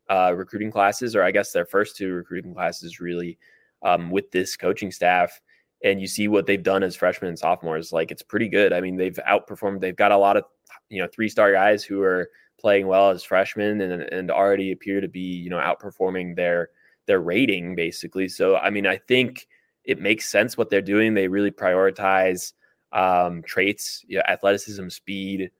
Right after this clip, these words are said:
measurables like, you know, height and length. And as a result, they've gotten some guys who were kinda undervalued,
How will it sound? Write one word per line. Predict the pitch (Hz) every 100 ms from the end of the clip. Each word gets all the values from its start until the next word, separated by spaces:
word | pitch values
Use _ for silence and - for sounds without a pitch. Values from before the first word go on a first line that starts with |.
| -
measurables | 92 95 98 92 95 87
like, | 85 82 _ -
you | 85
know, | 85
height | 98 92
and | 87 82
length. | 92 98 - -
And | 92 87 85 _ _ -
as | 98 104
a | 98
result, | 90 95 98
they've | 98
gotten | 87 92 98
some | 92 92 87
guys | 85 92 95 92
who | - 98 92 90 87 -
were | 87 90 85
kinda | - 90
undervalued, | 90 95 90 92 92 92 92 87